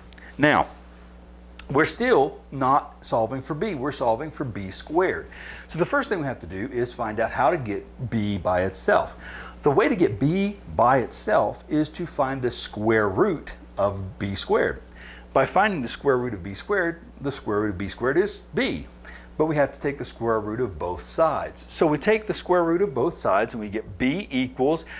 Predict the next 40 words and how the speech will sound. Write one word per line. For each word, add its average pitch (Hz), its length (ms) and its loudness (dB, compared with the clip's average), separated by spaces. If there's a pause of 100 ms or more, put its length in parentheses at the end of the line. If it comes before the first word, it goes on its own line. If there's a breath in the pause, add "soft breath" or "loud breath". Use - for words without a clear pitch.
(180 loud breath)
the 127 100 0
square 131 400 2
root 120 280 -2
of 127 180 -6
C 220 260 -4
squared 120 480 2
minus 104 420 -6
A 156 200 4
squared. 87 400 -4 (400 loud breath)
Now, 143 320 4 (920 loud breath)
let's 233 180 4
plug 214 200 2
in 180 80 2
our 147 120 0
numbers 90 340 -4 (120)
and 113 160 -6
let's 131 220 0
see - 380 -2
if 151 100 -2
we 135 80 -6
can 120 140 -8
solve 127 420 0
for 104 260 -6
this 90 420 -8 (280)
unknown 139 540 2
distance 107 420 -6
that - 80 -4
we 110 140 -2
traveled 101 640 2
to 120 320 -2
the 110 100 -4
north. 101 480 0 (640 loud breath)
So - 120 2
B 214 600 4
equals 113 640 0 (400)
the 127 120 4
square 143 400 6
root, 180 260 2 (180)
uh, - 360 -2
of 110 340 2